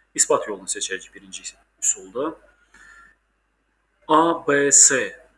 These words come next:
üçbucağının sahəsi sübut eləməliyik ki, B S D üçbucağının sahəsinə bərabərdir. Sübutumuz belə ola bilər. Bir buradan bir hündürlük çəkərəm. Bir də buradan bir hündürlük çəkərəm.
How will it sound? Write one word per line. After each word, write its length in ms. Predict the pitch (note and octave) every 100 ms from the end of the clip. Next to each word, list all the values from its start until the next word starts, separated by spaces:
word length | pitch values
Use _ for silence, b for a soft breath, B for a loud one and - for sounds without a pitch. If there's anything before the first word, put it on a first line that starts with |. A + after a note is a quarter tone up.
| -
üçbucağının 600 | - - C3+ B2+ B2 A#2+
sahəsi 600 | - B2 A2+ B2+ - G#3 F#3
sübut 320 | - E3+ D#3+
eləməliyik 460 | D3 C#3 C3+ C3+ C#3
ki, 80 |
B 160 | C3+ B2+
S 240 | - B2 A#2+
D 80 | B2+
üçbucağının 420 | - G#2 A2+ A#2
sahəsinə 460 | - G#2 G#2 G#2+ A2
bərabərdir. 520 | B2 A#2+ G2 E2+ _ _ _ _ _ _ _ -
Sübutumuz 420 | - E3+ F#3+ E3+
belə 240 | D3 B2
ola 160 | G#2 F#2+
bilər. 400 | G2 A#2+ D#3+ - - _ _ -
Bir 160 | D3+ D3+
buradan 280 | C3 B2+ B2
bir 140 | A2+ - -
hündürlük 360 | B2 A2+ A2 G#2+
çəkərəm. 580 | - G2 F#2+ F#2 G2 C3+ - _ _ _ _ _ _ _ _ _ _ _ _ _ _ _ _ _ _ _ _ b b _ -
Bir 60 |
də 60 | E3
buradan 440 | D3 B2+ C3 G#2 F2+ _ _ _ _ _
bir 180 | A#2 G2 -
hündürlük 380 | G#2+ G2+ F#2+
çəkərəm. 680 | - A2 G2+ F#2+ F2+ F#2+ C3+